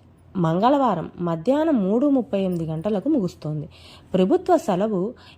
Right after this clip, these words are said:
ఇరవై ఆరవ తారీఖున ప్రకటించారు. దశావతారాల్లో శ్రీకృష్ణ అవతారానికి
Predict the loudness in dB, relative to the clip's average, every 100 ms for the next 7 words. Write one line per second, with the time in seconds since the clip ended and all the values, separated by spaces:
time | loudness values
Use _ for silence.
0 | 0 2 4 4 4 0 0 -2 -2 -4
1 | -4 -2 -4 -4 -10 -8 -10 -10 -16 -20
2 | -20 -8 -2 0 4 4 4 0 0 0
3 | -2 -4 -6 -8 -4 -2 -4 -4 -4 -4
4 | -4 -2 0 0 -4 -4